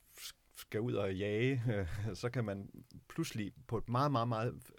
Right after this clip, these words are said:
mere detaljeret niveau lave aftaler og, og strategier og,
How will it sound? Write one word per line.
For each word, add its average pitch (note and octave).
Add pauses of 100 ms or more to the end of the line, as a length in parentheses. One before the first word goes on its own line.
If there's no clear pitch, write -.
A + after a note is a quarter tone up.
(120)
mere B2
detaljeret A#2+
niveau G#2+
lave G2+
aftaler A#2
og, F#2+ (480)
og F#2+
strategier A2
og, F2+